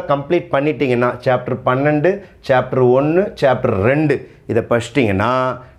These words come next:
நல்லா கவனிச்சிங்க, மூணு ஃபைவ் மார்க் கண்டிப்பா வரும். மூணு ஃபைவ் மார்க் கண்டிப்பா வரும்னா ஒரு பதினஞ்சு மார்க், ரெண்டு ரெண்டு மார்க் வரும். மூணு சாப்டருக்கும் சேர்த்து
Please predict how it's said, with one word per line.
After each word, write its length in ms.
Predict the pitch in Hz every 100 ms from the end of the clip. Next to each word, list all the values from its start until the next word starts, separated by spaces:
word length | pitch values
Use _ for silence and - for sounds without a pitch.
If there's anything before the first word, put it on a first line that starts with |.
| -
நல்லா 180 | 120 143 135
கவனிச்சிங்க, 440 | 139 143 135 139 185 - - _ _ - 117
மூணு 260 | 170 226 208 -
ஃபைவ் 180 | 151 151
மார்க் 180 | 180 196 -
கண்டிப்பா 360 | 196 226 233 226 190
வரும். 200 | 135 127 - - - - 135
மூணு 240 | 190 202 190
ஃபைவ் 240 | 160 175 175
மார்க் 220 | 165 143
கண்டிப்பா 360 | 165 170 165 170 151
வரும்னா 300 | 143 143 139
ஒரு 80 | 117 -
பதினஞ்சு 420 | 117 135 156 156 165
மார்க், 300 | 175 180 - - - - - - - - - - 120 135
ரெண்டு 300 | 185 254 247 196
ரெண்டு 200 | 185 208 196
மார்க் 240 | - 123
வரும். 160 | 110 92 - - - 135
மூணு 160 | 160 160 160
சாப்டருக்கும் 500 | 156 - 165 170 - -
சேர்த்து 520 | 185 214 214 -